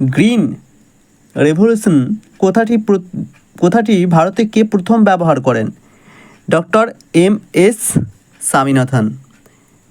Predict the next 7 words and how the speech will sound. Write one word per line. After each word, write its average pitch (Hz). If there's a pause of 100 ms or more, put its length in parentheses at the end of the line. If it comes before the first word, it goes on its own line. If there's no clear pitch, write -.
(240)
ডক্টর 135 (100)
এম 156
এস 240 (180)
স্বামীনাথন। 120 (1200)
চার 196
নম্বর 240
প্রশ্ন, 214